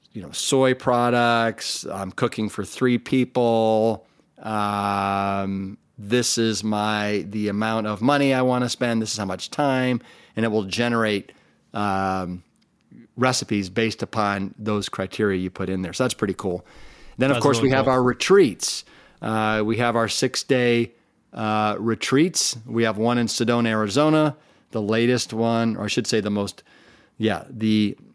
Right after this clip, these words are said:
Speaker 1: um, the next offering is gonna be in Sedona, Arizona in October. And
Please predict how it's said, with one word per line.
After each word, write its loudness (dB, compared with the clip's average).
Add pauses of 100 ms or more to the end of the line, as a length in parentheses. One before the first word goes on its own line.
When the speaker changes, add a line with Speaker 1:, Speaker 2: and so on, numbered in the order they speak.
Speaker 1:
um, -2
the 0
next 2
offering 2
is -2
gonna 0
be 0
in 0
Sedona, 0
Arizona 0 (340)
in -2
October. 2 (640)
And -2